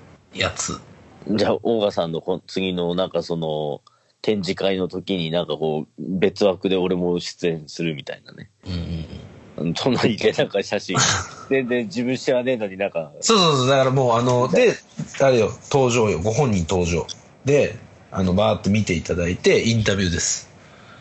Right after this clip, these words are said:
Speaker 1: あの、「どうですか？」みたいな。「この時の写真っていうのはどういう状況ですか？」みたいなインタビューが始まるやつ。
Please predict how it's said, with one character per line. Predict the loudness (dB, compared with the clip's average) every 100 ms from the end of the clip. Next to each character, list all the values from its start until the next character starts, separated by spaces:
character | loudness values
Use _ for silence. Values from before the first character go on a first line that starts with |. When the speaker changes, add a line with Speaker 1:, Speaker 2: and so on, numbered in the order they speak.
| -20 -20 -20 -20 -20 _
Speaker 1:
あ | -18 -16 -14
の、 | -14 -14 -18 -20 -20 -8
「ど | -4
う | -4
で | -2
す | -2
か？」 | -2 -4
み | -12
た | -16
い | -18
な。 | -20 -20 -20 -20 -20 -6
「こ | 0
の | 2
時 | 2 2 2
の | 0
写 | 0
真 | 0 -2 -4 -6 -8
っ | -8
て | -4
い |
う | -4
の |
は | -2
ど | -2
う |
い |
う |
状 | -2 -4
況 | -10
で | -6
す | 0
か？」 | 2
み | 2
た | 0 -4
い |
な | -4
イ | -6
ン |
タ | -6 -8
ビ | -10
ュ |
ー | -6
が | -4
始 | -4 -6
ま | -6
る | -8
や | -8
つ。 | -10 -14